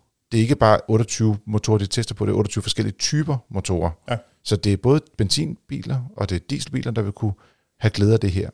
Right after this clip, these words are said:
Speaker 2: Men
Speaker 1: Og,
Speaker 2: det er vel
Speaker 1: øh,
Speaker 2: også deres, om jeg så må sige, eksisterende model. Altså, det er jo ikke fremtidige motorer. Jo, det kan det være, det også er, men, men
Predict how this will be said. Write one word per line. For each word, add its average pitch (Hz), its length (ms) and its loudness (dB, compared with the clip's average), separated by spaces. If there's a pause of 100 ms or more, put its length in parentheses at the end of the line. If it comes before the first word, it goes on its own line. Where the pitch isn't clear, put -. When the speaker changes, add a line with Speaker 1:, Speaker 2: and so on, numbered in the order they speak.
(280)
Speaker 2:
Men 104 100 2
Speaker 1:
Og, 101 60 4
Speaker 2:
det 135 80 6
er 147 40 6
vel 160 140 2
Speaker 1:
øh, 139 80 2
Speaker 2:
også 151 200 -2
deres, 123 300 0
om 139 160 -8
jeg 123 80 -6
så 147 120 -4
må 131 120 0
sige, 143 180 -2
eksisterende 143 540 -2
model. 123 260 0
Altså, 117 180 0
det 131 80 0
er 131 40 8
jo 135 60 8
ikke 170 120 4
fremtidige 151 480 2
motorer. 131 320 -4
Jo, 113 100 -4
det 110 120 -10
kan 113 80 0
det 107 60 -4
være, 110 80 2
det 113 100 -4
også 127 240 6
er, 117 40 4
men, 120 200 0
men 131 40 -4